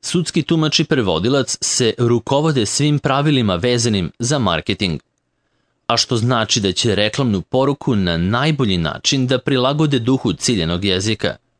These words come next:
tako da će svim potencijalnim korisnicima usluga, odnosno kupcima proizvoda koji se na taj način reklamiraju, a kojima je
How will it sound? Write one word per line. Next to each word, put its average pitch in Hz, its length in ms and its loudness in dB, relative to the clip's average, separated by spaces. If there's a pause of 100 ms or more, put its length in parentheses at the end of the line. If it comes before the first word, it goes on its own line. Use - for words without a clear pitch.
(640)
tako 156 240 0
da 151 120 2
će 135 260 2
svim 139 360 0
potencijalnim 117 880 -2
korisnicima 123 720 0
usluga, 120 480 0 (520)
odnosno 95 460 -2
kupcima 107 560 0
proizvoda 113 560 0
koji 95 220 0
se 95 280 0 (100)
na 95 320 -2
taj 147 340 -2
način 113 420 0
reklamiraju, 101 680 0 (760)
a 98 140 0
kojima 95 440 0
je 90 280 2